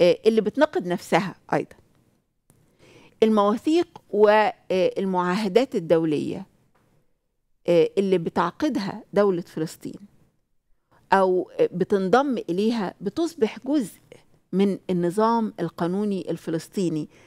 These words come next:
بعد تبنيها بق-، ب-، ب-، بقانون، يروحوا عاملين لها قانون ويتبنوها، وتكون في مرتبة الت-، التشريعات، آه،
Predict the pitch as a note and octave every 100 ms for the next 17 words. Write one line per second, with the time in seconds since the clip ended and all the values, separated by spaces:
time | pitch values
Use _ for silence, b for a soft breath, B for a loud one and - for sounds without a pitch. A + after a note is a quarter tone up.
0 | b F3 A3 F#3+ F3 F#3+ E3+ E3 F3 G#3
1 | F#3+ E3 - D#3 - D#3+ D#3 D#3+ - -
2 | D#3 D#3 - - G#3+ A#3 F#3 D3+ F3 E3+
3 | F3 F3 G#3+ A3+ D3+ F3+ A3 A3 F#3+ A3+
4 | C4+ F4+ B B B - - - E4+ D#4+
5 | G3 F#3 G3 G#3 G3+ - F3 E3 - D#3+
6 | - E3+ - F3 D3+ E3+ G3 - - E3+